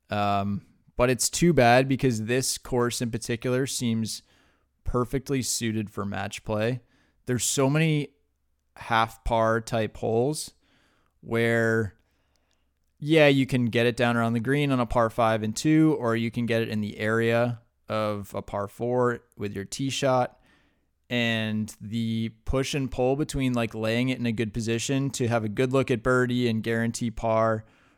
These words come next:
versus going for a riskier shot, like taking on the water and getting a look at eagle, but also risking, you know, hitting it in the penalty area. Like, there's a lot of that, which is cool. There's quirky bounces. There's more weird stuff that happens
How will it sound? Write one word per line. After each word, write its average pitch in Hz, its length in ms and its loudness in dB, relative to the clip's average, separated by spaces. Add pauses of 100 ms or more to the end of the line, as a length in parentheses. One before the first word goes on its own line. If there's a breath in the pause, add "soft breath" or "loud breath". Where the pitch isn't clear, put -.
(100)
versus 120 540 -2 (320)
going 123 340 2
for 117 300 0
a 110 40 0
riskier 110 520 -2
shot, 113 480 0
like 104 180 -10
taking 113 320 -4
on 110 140 -2
the 107 80 -4
water 127 580 2 (680 soft breath)
and 107 720 -2
getting 117 240 0
a 104 60 -4
look 110 200 -4
at 110 120 -12
eagle, 165 460 4
but 120 240 -6
also 110 600 0
risking, 104 800 -4 (260)
you 110 140 -6
know, 101 120 -6
hitting 107 240 -4
it 107 40 -4
in 104 120 -8
the 101 180 -8 (280)
penalty 117 380 -2
area. 143 400 2 (140)
Like, 127 180 0
there's 151 180 4
a 135 60 2
lot 117 240 4
of 101 60 -2
that, 95 240 -8 (300)
which 131 220 -4
is 120 140 -2
cool. 135 400 2
There's 117 240 -2
quirky 143 440 0
bounces. 117 580 -2
There's 135 200 0
more 202 200 6
weird 131 400 2
stuff - 320 -2
that 123 100 -4
happens 123 600 0